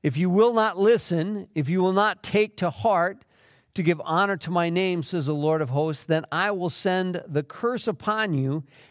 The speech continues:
and I will curse your blessings. Indeed, I've already cursed them because you did not lay it,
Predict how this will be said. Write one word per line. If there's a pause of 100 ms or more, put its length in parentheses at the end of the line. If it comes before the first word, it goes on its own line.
and
I
will
curse
your
blessings. (580)
Indeed,
I've
already
cursed
them
because
you
did
not
lay
it,